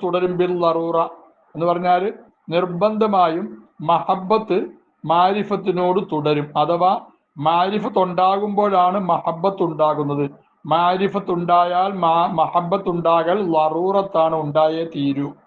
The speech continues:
വലൻ യതഫറഗൽ ഖൽബു, കൽബ് ഒഴിവാവുകയില്ല. ലിദവാമി ദിക്രി വൽ ഫിക്രി,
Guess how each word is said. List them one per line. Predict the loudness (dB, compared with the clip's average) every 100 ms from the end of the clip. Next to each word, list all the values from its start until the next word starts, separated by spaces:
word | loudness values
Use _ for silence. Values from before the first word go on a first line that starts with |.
| -18 _ _ _ _ _ _ _ _ _ _ -4
വലൻ | 0 2 0 0
യതഫറഗൽ | -2 -2 0 0 0 2 2 2 0 0
ഖൽബു, | 0 0 -2 -2 -4 -10 _ -2
കൽബ് | -2 0 -2 0 2 0 -4 _ _ _ -4
ഒഴിവാവുകയില്ല. | -2 0 0 2 2 2 0 0 -2 0 0 0 -2
ലിദവാമി | -2 0 0 2 2 2 -2
ദിക്രി | -2 -4 -4 -6 -2
വൽ | 0 -2
ഫിക്രി, | -4 -6 -2 -2 -2